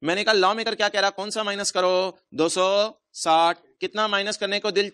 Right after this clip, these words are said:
चाह रहा था, कितना फिर, कितना minus करने दिया, कितना फिर कभी minus कर लेंगे। ये टू ज़ीरो टू मैंने कहा था, carry forward कर लें अगले महीने, next month,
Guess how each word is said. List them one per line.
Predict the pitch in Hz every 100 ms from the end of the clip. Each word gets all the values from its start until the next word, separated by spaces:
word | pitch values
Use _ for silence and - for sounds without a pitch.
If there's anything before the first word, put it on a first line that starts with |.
| -
चाह | 196
रहा | 214 196
था, | 190 185 185 185 185 - _ _ _ -
कितना | 190 214
फिर, | 214 202 208
कितना | 208 208 214
minus | 202 214
करने | 208 202
दिया, | 180 175 196 190 190 202 - _ _ _ _ _ _
कितना | 180 202 214
फिर | 208 214
कभी | 214 214
minus | 202 202 208
कर | - 190
लेंगे। | 190 196 185 185 185 190 202 - _ _ _ _ _ _ _ _ _ _ _ -
ये | 117 180
टू | 160
ज़ीरो | 151 156
टू | 143
मैंने | 139
कहा | 123
था, | 131
carry | 156 - 123 147
forward | 127 123 120
कर | 107
लें | 127
अगले | 107 113
महीने, | 107 101 101 98 98 95 95
next | 98 104 - -
month, | 95 92 92 92